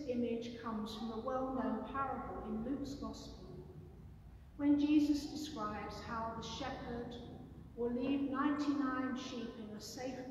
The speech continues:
place while he goes and seeks out the lost one. However, with Britain's remotest island of Faroe hitting the national news last week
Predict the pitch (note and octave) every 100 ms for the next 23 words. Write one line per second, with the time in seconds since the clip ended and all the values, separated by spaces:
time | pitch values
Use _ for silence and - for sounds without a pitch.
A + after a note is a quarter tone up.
0 | C4+ A3 F#3+ - - - - - - -
1 | - - - C4 C#4 D4 C4+ C4 C4 -
2 | A3+ - - D4 - - A3+ G#3 - G#3+
3 | G#3+ A3+ A3 G#3 - F#3 - - - -
4 | - - - - - - - - - -
5 | - - - - - - - D4 D4 D4
6 | D4 D4 - - - - - - - -
7 | - B3+ B3+ D4 E4 D#4 D#4+ - - B3
8 | B3+ D4 - D4+ C#4+ - A#3+ A#3+ A#3 A3+
9 | A3 A3 A3 C4+ C4 A#3 - - - -
10 | - C4 C4+ B3 A3+ A#3 A#3+ C#4 - -
11 | B3 A#3 A3+ A3 A3 A3 G#3+ G#3 - B3+
12 | B3+ -